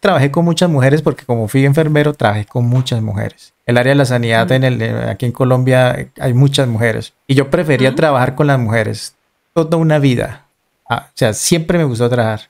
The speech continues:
Speaker 1: Porque la mujer,
Speaker 2: Sí.
Speaker 1: o sea, a pesar de que eran militares, ellas no me trataban como,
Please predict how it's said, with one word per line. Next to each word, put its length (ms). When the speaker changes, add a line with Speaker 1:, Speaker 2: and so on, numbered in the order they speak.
Speaker 1:
Porque 220
la 120
mujer, 400
Speaker 2:
Sí. 180
Speaker 1:
o 40
sea, 380
a 140
pesar 300
de 100
que 80
eran 140
militares, 680
ellas 320
no 140
me 120
trataban 460
como, 520